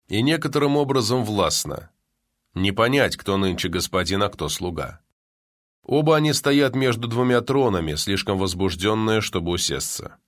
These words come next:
Китча от улыбки не улыбается. Поглядывая то на картинки, возникающие в пламени, то на хозяина, сидящего на троне и делающего вид, что кроме него здесь никого нет,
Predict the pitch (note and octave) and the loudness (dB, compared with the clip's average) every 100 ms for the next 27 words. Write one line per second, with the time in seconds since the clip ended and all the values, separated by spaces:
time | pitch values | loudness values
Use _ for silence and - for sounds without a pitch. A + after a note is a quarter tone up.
0 | _ _ _ _ _ _ _ - C3+ - | _ _ _ _ _ _ _ -4 -2 0
1 | D3 C3 C#3+ D#3 D#3 C#3+ C3+ C3 B2+ G2 | 0 2 2 2 2 0 0 2 2 0
2 | D#2 - - - _ _ _ _ _ _ | 0 -4 -10 -10 _ _ _ _ _ _
3 | _ - F#2 F#2 A2+ A#2+ A#2 A2+ A#2+ A#2 | _ -4 -2 2 2 4 2 2 2 0
4 | G2+ A2 - C3 B2 G#2+ F#2 G2+ G2 G#2 | 0 0 0 -2 0 0 0 0 0 0
5 | F#2+ - G2 - A2+ A2+ G2 E2 D#2 E2+ | 0 -2 -4 -2 0 2 0 -4 -4 -4
6 | F2 F#2+ F2 F#2 A#2 A2 E2+ - E2+ F2 | -2 -2 -2 0 2 2 0 -2 -2 -2
7 | E2+ F2 E2+ F2+ F2 G2 F#2 F#2 F2 F#2 | -2 -2 -2 -2 -2 0 0 0 0 -2
8 | F2+ F2 E2+ F#2 F#2 F#2 F#2+ - F#2+ G2 | 0 -2 -2 -2 0 0 -2 -2 -4 -2
9 | G2+ G#2+ A2 A2 G#2 F#2 F2+ F#2+ F2 F2 | -2 0 0 0 0 0 -2 -2 -2 -2
10 | F2+ G2+ A#2+ | 0 0 -2